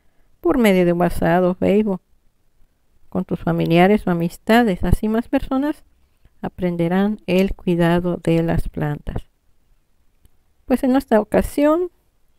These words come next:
te voy a enseñar a ponerle abono casero a la planta de bugambilia. También puedes tener tus plantas en maceta,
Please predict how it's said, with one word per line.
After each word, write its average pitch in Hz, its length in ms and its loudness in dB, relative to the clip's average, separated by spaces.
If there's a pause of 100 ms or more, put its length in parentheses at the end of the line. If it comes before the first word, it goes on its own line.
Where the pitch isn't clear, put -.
(340)
te 180 120 -2
voy 185 200 0
a 196 60 2
enseñar 180 680 0 (1120)
a 254 120 0
ponerle 180 840 0
abono 196 560 0
casero 214 680 0 (1040)
a 202 40 -18
la 202 100 -4
planta 196 460 2
de 202 180 6
bugambilia. 208 800 2 (1800)
También 175 180 -4
puedes 185 300 2
tener 190 260 0
tus - 240 -4
plantas 214 540 -2
en 226 160 2
maceta, 214 720 0